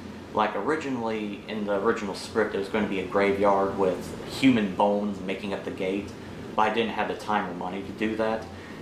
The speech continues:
and so we just used, like, a generic graveyard kind of look with a midget skeleton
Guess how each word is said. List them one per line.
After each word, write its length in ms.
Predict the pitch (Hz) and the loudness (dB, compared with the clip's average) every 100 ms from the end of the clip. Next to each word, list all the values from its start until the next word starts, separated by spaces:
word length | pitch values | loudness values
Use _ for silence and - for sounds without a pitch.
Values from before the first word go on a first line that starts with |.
| - | -2
and 200 | 104 101 | 0 2
so 360 | - 107 101 | 2 4 4
we 160 | 104 104 | 0 -2
just 380 | 107 104 - - - | 0 0 0 -10 -6
used, 280 | 107 104 | -4 -2
like, 240 | 101 95 - | 0 -2 0
a 220 | 95 90 | -2 -2
generic 420 | 90 113 113 90 - | 0 0 2 0 0
graveyard 680 | 123 151 101 98 92 87 87 - | 0 0 0 -2 0 -2 -8 -6
kind 160 | 107 90 | -4 -4
of 120 | 90 | -2
look 220 | 92 90 - - - | -2 -2 -4 -8 4
with 160 | 104 | 4
a 40 | 95 | 6
midget 300 | 98 104 113 | 2 2 -2
skeleton 540 | - - 123 - - | -4 0 0 0 -6